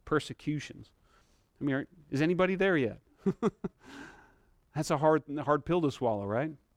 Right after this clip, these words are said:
Being content in those situations. But the reminder that God's grace is sufficient. And, of course, Peter's partner in this, uh, time of life, Paul, writing those words,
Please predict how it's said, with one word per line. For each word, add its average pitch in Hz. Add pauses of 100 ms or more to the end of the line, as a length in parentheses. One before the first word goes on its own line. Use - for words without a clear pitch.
(120)
Being 147
content 143
in 127
those 120
situations. 117 (540)
But 151
the 147
reminder 147
that 131
God's 127
grace 131
is 117
sufficient. - (760)
And, 151
of -
course, 143 (120)
Peter's 147
partner 143
in 135
this, 127
uh, 120 (200)
time 143
of 113
life, 120
Paul, 120
writing 117
those 110
words, 110